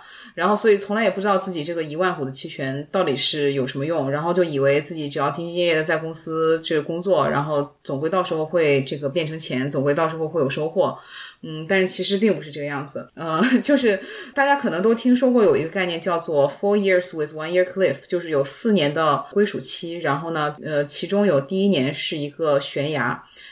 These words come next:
呃，这个概念大家可能听说过。那其中，呃，四年的归属期的话呢，意思就是说是这个期权不是说是一开始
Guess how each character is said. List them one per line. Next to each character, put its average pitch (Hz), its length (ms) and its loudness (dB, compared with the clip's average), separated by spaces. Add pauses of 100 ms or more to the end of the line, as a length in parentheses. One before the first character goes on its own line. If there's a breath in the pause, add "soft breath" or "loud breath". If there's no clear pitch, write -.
呃， 165 300 -2
这 247 240 0
个 180 140 2
概 175 180 -2
念 151 200 -2
大 156 120 -2
家 156 120 0
可 156 100 -10
能 135 100 -4
听 151 180 -12
说 151 160 -8
过。 143 220 0
那 185 240 2
其 180 240 -6
中， 196 260 2 (360 soft breath)
呃， 165 200 -6
四 - 220 0
年 226 100 6
的 220 80 4
归 240 160 4
属 180 160 0
期 - 220 -4
的 175 120 0
话 170 120 -6
呢， 147 80 -2
意 151 100 -4
思 156 140 -8
就 160 100 -8
是 147 120 -2
说 151 200 -2
是 151 240 -2
这 165 140 -2
个 156 100 0
期 185 200 -2
权 143 360 -2
不 156 120 -8
是 202 120 0
说 196 180 4
是 196 120 2
一 190 140 0
开 233 240 0
始 - 360 -2